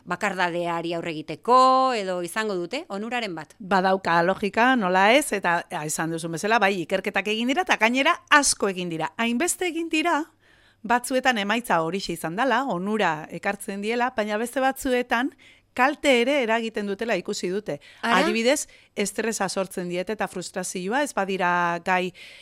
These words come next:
Speaker 2: ba, e, txakurkumea hezitzeko esate baterako, edo ez badaukate beren portaera zuzentzeko, e, al-, ahaleginda ere ez badute
Speaker 1: Ja,
Speaker 2: hori lortzen,
Speaker 1: ja.
Speaker 2: edo ezin badituzte atera kalera,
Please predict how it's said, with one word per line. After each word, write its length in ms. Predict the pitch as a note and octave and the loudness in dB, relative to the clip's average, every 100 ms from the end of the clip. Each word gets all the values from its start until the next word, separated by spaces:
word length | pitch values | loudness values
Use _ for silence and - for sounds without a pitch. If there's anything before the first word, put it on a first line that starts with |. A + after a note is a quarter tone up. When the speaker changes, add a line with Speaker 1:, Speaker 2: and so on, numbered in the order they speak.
| - | -12
Speaker 2:
ba, 460 | E3+ D#3+ D#3+ D#3 D#3 D#3 E3 - | -4 -2 0 -2 -4 -6 -8 -8
e, 240 | F3+ E3 E3 | -6 -4 -4
txakurkumea 840 | - F3 F3+ - F3 E3+ E3+ D#3+ E3 | -6 -6 -8 -6 -4 -4 -2 -2 -2
hezitzeko 520 | D#3+ G3 - E3+ G3 | -4 -6 -6 -4 -2
esate 300 | F3+ F3+ E3+ | -2 -2 -4
baterako, 800 | D#3+ E3+ D#3+ D#3+ - C4+ C#4+ C4 | -4 -4 -4 -4 0 2 4 2
edo 560 | G3 F3+ F3 F3 E3+ F3 - _ | -2 -2 0 0 0 -4 -10 _
ez 160 | F3+ - | -12 -4
badaukate 1120 | F3 F3 F3 E3+ E3+ D#3+ E3 E3 F3 F3+ E3+ | 0 2 2 0 0 -2 -4 -4 -4 -2 -2
beren 400 | E3+ F3 E3+ E3 | -2 -2 -2 -2
portaera 720 | F#3+ E3+ F#3+ F3 F3 E3+ E3 | -2 0 0 0 0 0 -2
zuzentzeko, 880 | - D#3 F3+ E3+ F3 E3+ E3+ E3 D#3+ - - - _ - | -6 -8 -8 -6 -6 -4 -4 -4 -6 -16 -20 -20 _ -10
e, 440 | D#3 C#3+ C3+ D3+ C3+ - | -8 -6 -8 -10 -12 -8
al-, 260 | F3+ F3 - - | -4 -4 -6 -6
ahaleginda 640 | F#3 F#3+ G3 F#3+ F#3+ F3+ F3+ | 0 2 2 -2 0 2 2
ere 180 | F3 F3+ | 2 0
ez 80 | - | 0
badute 300 | F#3 F3+ F#3 | 0 2 0
Speaker 1:
Ja, 140 | E3 E3+ | 2 0
Speaker 2:
hori 140 | E3 | 2
lortzen, 560 | A#3+ F#4 - C#4 C#4+ D#3+ | 2 2 0 0 2 0
Speaker 1:
ja. 140 | D#3 E3+ | -4 -8
Speaker 2:
edo 300 | - G#3 G#3 G3+ G3 | 0 2 4 4 4
ezin 300 | F#3+ - A3 | 2 0 2
badituzte 580 | G3+ G3+ F#3+ F#3 - F#3 | 4 4 0 -4 0 2
atera 600 | F3 F3 F#3+ F3+ F3 F3 | 2 0 0 2 2 0
kalera, 640 | F#3 F3+ F3 E3 D#3+ D#3+ | 0 0 0 0 0 -2